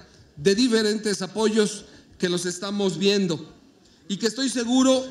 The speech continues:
que generarán un impacto positivo en el campo de nuestro municipio. Por ello,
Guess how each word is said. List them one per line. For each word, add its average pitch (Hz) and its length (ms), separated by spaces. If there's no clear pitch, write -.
que 208 120
generarán 202 760
un 214 160
impacto 208 480
positivo 196 520
en 180 120
el 170 120
campo 185 460
de 165 180
nuestro 185 400
municipio. 151 720
Por 226 160
ello, 269 420